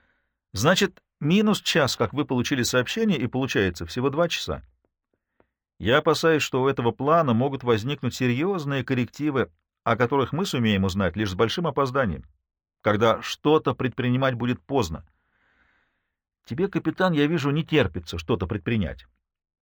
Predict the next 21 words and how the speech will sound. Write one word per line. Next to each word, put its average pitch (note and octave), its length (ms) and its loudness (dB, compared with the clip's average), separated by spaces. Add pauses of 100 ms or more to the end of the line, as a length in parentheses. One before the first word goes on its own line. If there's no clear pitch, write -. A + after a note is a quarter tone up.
(200)
А C3 100 4
рекомендации F3 720 4
руководства E3+ 640 2
для D3+ 120 -2
тебя E3 220 0
ничего E3+ 280 0
не E3 100 0
значат, F3+ 340 -4
получается, D#2+ 560 -4
так?» E3 260 0 (600)
Не F2 160 0
так, A2 400 2
товарищ G2+ 280 2
генерал. G2 440 0 (920)
Радиолов G2 400 0
осекся, G#2 460 -2
увидев, F2+ 340 -2
как F2 160 -4
один F#2 220 0
из F2 60 -2
мужчин-сирийцев, F#2+ 1000 -4